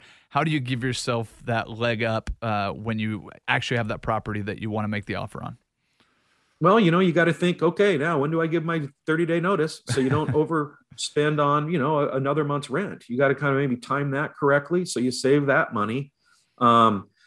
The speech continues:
Speaker 2: and, and then, of course, you're gonna wanna at least, my, the, the right thing to do is get that place you're moving out of, if it is a rental,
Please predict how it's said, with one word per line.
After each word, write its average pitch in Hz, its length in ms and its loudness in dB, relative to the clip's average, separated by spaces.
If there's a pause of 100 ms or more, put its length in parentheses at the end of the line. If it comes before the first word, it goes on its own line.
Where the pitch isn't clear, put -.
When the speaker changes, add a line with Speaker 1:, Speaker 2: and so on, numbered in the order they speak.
(220)
Speaker 2:
and, 123 280 2
and 123 180 2
then, 127 120 2
of 123 120 -2
course, 135 500 0
you're 110 160 -4
gonna 113 180 0
wanna 117 380 2
at 104 100 -6
least, 123 320 -4
my, 101 380 -2
the, 110 280 -2
the 101 140 2
right 143 220 6
thing 127 140 -2
to 120 60 2
do 127 200 4
is 123 100 0
get 123 180 -2
that 123 260 0
place 131 260 -2
you're 117 80 -6
moving 123 260 -2
out 143 180 -2
of, 120 120 -2
if 113 140 -6
it - 140 -10
is 147 240 -2
a 120 60 -2
rental, 120 520 -2